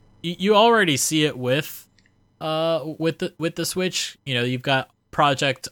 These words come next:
Octopath Traveler. That's something new that they're making that's really experimental.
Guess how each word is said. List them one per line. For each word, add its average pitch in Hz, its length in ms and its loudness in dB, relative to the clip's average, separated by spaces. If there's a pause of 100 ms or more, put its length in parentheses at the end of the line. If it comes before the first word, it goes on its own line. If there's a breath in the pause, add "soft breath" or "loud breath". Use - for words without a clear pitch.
Octopath 131 580 -2
Traveler. 113 480 -2
That's 117 220 -4
something 117 360 -6
new 110 280 0
that 104 120 -6
they're 113 140 -2
making 113 360 -6
that's 104 220 -8
really 117 260 0
experimental. 110 1040 -2